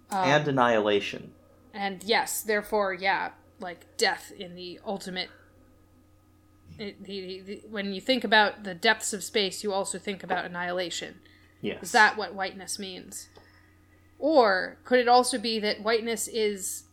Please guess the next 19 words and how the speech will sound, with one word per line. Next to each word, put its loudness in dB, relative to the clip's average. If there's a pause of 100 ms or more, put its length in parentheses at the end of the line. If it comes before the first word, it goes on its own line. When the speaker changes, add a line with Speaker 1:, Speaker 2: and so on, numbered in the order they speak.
(200)
Speaker 1:
somehow, 2 (120)
because 0
of -4 (160)
what -4
light 2
is, -8 (420)
it -2
is 0
both 0
the -6
absence 2
of -12
color 2
and -4
the 2
combination 0
of -8
all 0
colors? -10